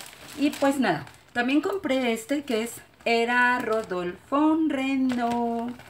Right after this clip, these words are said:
que tenía la nariz. Aquí está la figurita. Ya saben ustedes que en Prichos esto todo tiene un costo de diecisiete pesos.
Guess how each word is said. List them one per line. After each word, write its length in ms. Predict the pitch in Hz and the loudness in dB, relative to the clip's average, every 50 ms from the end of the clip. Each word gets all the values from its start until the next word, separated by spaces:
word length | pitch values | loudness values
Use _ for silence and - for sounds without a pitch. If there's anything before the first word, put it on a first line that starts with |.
| - - - - - - - - - - - - | -18 -18 -18 -20 -20 -20 -20 -20 -20 -20 -14 -6
que 120 | - 233 | -4 -4
tenía 720 | 220 - - - - 247 240 254 247 240 233 226 233 240 247 | -4 -6 -10 -8 -4 -2 0 2 2 0 0 0 0 0 0
la 320 | 247 226 226 226 226 226 226 | 0 0 0 0 0 0 0
nariz. 1120 | 240 262 294 339 330 330 330 330 339 339 339 330 330 320 311 311 311 311 311 311 294 - - - | 0 2 2 2 4 4 2 2 2 0 0 0 0 0 0 0 0 -2 -2 -4 -4 -6 -6 -6
Aquí 180 | 214 214 233 | -6 -6 -6
está 140 | 226 - 240 | -6 0 0
la 100 | 240 233 | 0 0
figurita. 540 | 233 - 175 180 180 180 - - 269 294 - - - - - - - - - - - - - - | 0 -4 -8 -8 -8 -8 -8 -8 -8 -8 -8 -10 -14 -14 -10 -8 -8 -8 -8 -10 -14 -16 -4 4
Ya 120 | 262 294 320 | 6 6 6
saben 320 | 359 359 359 381 381 359 | 6 4 2 2 2 0
ustedes 380 | 277 - - 262 262 294 294 - | 0 2 2 4 4 4 2 2
que 100 | - 285 | 2 2
en 120 | 294 294 | 2 2
Prichos 640 | 294 - 254 254 240 220 - - 240 233 233 240 - - | 0 0 0 -2 -2 -2 -4 -4 -2 -2 -2 -4 -6 -4
esto 560 | - 233 240 233 - - 240 240 240 233 - - | -2 -2 -2 0 0 4 4 4 4 4 0 -2
todo 280 | 240 226 220 226 214 | -4 -2 -2 -2 -4
tiene 220 | - 240 220 208 208 | -4 -6 -4 -4 -4
un 100 | 214 208 | -4 0
costo 400 | - 185 190 190 190 202 196 196 | 0 0 0 2 0 0 0 0
de 280 | 214 240 269 294 302 | 4 4 6 6 6
diecisiete 680 | 285 240 202 196 - - 180 - - 190 175 - 170 165 | 4 2 0 -2 -2 -6 -8 -4 -2 -2 -2 -2 -6 -10
pesos. 520 | - - 135 - - - - - - | -8 -6 -4 -4 -4 -4 -8 -14 -20